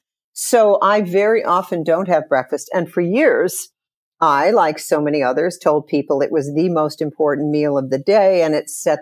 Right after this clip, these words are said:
the tone for your blood sugar the rest of the day. And I have changed my mind. I don't believe that any longer. Now, there are some people who wake up in the morning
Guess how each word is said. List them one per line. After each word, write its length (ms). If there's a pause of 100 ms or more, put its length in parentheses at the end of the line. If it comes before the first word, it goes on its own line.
the 80
tone 340
for 140
your 180
blood 240
sugar 300
the 80
rest 240
of 80
the 80
day. 400 (500)
And 320
I 140
have 240
changed 440
my 140
mind. 500
I 140
don't 240 (160)
believe 380
that 240 (100)
any 220
longer. 580
Now, 280 (520)
there 140
are 40
some 300
people 500 (220)
who 80
wake 300
up 160
in 100
the 60
morning 520